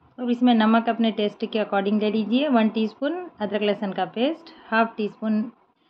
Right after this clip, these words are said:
हल्दी पाउडर, अब ये लाल मिर्च का पाउडर टू टीस्पून ले लेंगे।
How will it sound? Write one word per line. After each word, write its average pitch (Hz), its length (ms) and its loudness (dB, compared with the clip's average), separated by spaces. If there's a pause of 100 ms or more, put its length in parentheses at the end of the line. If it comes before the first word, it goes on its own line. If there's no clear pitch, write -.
(200)
हल्दी 196 280 -4
पाउडर, 226 360 0 (640)
अब 214 140 -4
ये 262 140 4
लाल 240 260 6
मिर्च 220 200 2
का 202 140 -2
पाउडर 214 560 2
टू 285 140 2
टीस्पून 175 420 -8
ले 160 120 -8
लेंगे। 160 280 -10